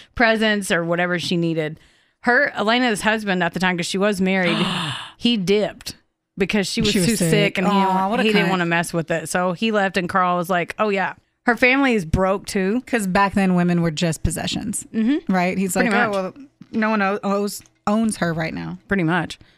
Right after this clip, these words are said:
Speaker 1: Her family's poor, and Carl looks like an angel to them because he's like, "Oh, I'm gonna save her. I'm gonna do all this stuff. I'm gonna pay for it." And they're like, "Okay, do what you can." He starts doing experimental treatments on her. And keep in mind, like, he's not a fucking doc-, like, he's doing all these experiments. He's not a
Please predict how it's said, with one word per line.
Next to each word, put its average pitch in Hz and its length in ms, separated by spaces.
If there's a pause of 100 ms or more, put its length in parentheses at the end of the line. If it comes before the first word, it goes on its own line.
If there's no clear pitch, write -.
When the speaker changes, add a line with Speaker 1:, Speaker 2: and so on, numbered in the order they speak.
(160)
Speaker 1:
Her 226 140
family's 240 380
poor, 196 680
and 185 480
Carl 226 280
looks 208 200
like 196 100
an 185 120
angel 180 340
to 165 80
them 160 340 (160)
because 175 280
he's 185 140
like, 175 180
"Oh, 208 120
I'm 214 140
gonna 196 160
save 240 340
her. 226 140
I'm 220 80
gonna 196 140
do 185 120
all 185 140
this 170 120
stuff. 220 380
I'm 190 80
gonna 165 140
pay 220 240
for 208 400
it." 180 100
And 175 140
they're 170 140
like, 160 200
"Okay, 185 240
do 175 160
what 170 160
you 170 80
can." 160 380 (680)
He 247 180
starts 262 420
doing 247 320
experimental 214 500
treatments 208 460
on 226 160
her. 233 220
And 196 120
keep 226 160
in 208 80
mind, 196 200
like, 175 120
he's 196 320
not 208 240
a 175 60
fucking 180 480
doc-, 165 340
like, - 340
he's 202 220
doing 220 280
all 185 120
these 185 180
experiments. 180 540
He's 175 160
not 185 240
a 170 60